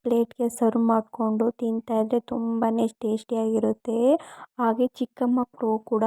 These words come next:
ಕೊಡ್ಬೋದು. ಮಕ್ಕಳಿಗೆ ಕೊಡೋದ್ರಿಂದ ಅವ್ರ ಬ್ರೈನು ಕೂಡ ಶಾರ್ಪ್ ಆಗುತ್ತೆ.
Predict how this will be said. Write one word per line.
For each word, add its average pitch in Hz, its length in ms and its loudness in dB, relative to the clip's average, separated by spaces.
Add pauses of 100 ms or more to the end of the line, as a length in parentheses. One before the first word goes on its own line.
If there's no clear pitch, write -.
(120)
ಕೊಡ್ಬೋದು. 220 580 -2 (420)
ಮಕ್ಕಳಿಗೆ 254 440 2
ಕೊಡೋದ್ರಿಂದ 220 580 0 (100)
ಅವ್ರ 233 260 2
ಬ್ರೈನು 220 440 0
ಕೂಡ 220 200 -2 (120)
ಶಾರ್ಪ್ 214 400 -8
ಆಗುತ್ತೆ. 214 480 -8